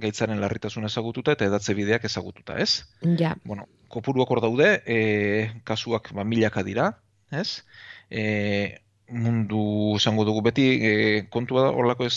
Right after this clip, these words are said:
Speaker 1: e, arduratzen garela, horrelako deialdiak eta asko izaten dira, ez? Baina beti arduratzen gara, ba, herrialdea beratzei eragiten dienean. Orduan, e,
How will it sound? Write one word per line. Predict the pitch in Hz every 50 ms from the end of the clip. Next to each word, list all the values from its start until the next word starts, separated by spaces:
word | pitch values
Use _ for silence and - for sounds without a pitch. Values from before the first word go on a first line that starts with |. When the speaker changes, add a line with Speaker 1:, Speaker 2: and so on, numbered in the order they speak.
| -
Speaker 1:
e, | 117 113
arduratzen | 110 110 - 127 120 113 - 131 120 120
garela, | 117 123 127 139 135
horrelako | 123 127 131 139 131 135 135
deialdiak | 135 135 139 139 135 131 135 131 - 139
eta | - - 131 135 131 - - - - - - -
asko | 120 - - 120
izaten | - 110 95 - 101 98
dira, | 98 95 95 107
ez? | 175 220 - - - - - _ - - - _ -
Baina | 123 117 110
beti | 107 107 131
arduratzen | 117 117 120 120 120 117 - 127 117
gara, | 117 120 127 131 147 110
ba, | 101 101 98
herrialdea | 104 110 110 107 110 113 110 107
beratzei | 107 107 107 - - 123 120 117
eragiten | 113 110 107 107 104 - 107 104
dienean. | 104 101 95 95 90 90 90 - - _ _ _ _ _ _ _ _ _ _ _ - - _ - - _ _ _ _ -
Orduan, | 131 120 113 123 117 107 104 107 -
e, | - 104 110 107 107 104 104 104 104 104 107 -